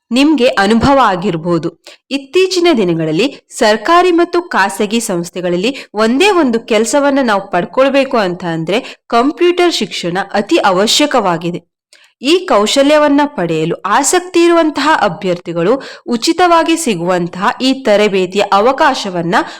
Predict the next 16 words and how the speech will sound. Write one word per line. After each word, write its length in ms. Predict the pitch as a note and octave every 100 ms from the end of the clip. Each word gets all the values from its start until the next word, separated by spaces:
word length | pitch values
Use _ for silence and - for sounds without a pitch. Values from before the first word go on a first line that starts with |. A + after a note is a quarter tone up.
| -
ಬಳಕೆ 400 | F#3+ A3 C4+ E4+
ಮಾಡ್ಕೊಳ್ಳಿ. 500 | C#4+ F#3 - E3 D3 D3 _ _ _ _ _
ಪ್ರೀ 240 | B3 D#4 G4
ಕಂಪ್ಯೂಟರ್ 760 | F#4+ B3 B3 C#4 C4+ C#4 C#4
ಟ್ರೈನಿಂಗ್ 380 | G#3+ G3+ G#3 G#3+
ಅನ್ನ 160 | G#3 A3
ಪಡೆಯಲು 600 | G#3+ G3 E3 E3 F3+ C#4+ - -
ಯಾರೆಲ್ಲ 440 | G#3 A#3 D#4+ F#4 G4
ಅರ್ಜಿ 340 | A3+ G3+ F#3 C4
ಸಲ್ಲಿಸಬಹುದು, 840 | A#3+ F#3+ F#3+ F#3 F3+ F3+ F3 F#3 - - G#3
ಆನ್‌ಲೈನ್ 460 | A#3 D#4 F#4+ F#4+
ಮೂಲಕ 260 | E4+ E4+ E4+
ಅರ್ಜಿ 400 | - G#3 E3+ C#4
ಸಲ್ಲಿಸುವ 460 | D4+ C#4 C#4 C#4
ವಿಧಾನ 560 | B3+ F3+ F#3 A#3 B3+ D4
ಹೇಗೆ, 400 | D4+ A3+ F3 F#3